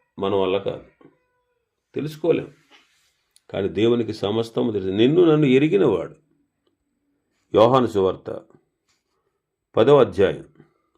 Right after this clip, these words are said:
పదిహేనవ వచనం, "తండ్రి నన్ను ఎలాగూ ఎరుగునో,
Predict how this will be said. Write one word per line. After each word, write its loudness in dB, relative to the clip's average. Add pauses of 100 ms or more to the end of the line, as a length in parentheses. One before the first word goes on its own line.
(160)
పదిహేనవ -2
వచనం, -8 (1000)
"తండ్రి 4
నన్ను 4
ఎలాగూ 4
ఎరుగునో, -2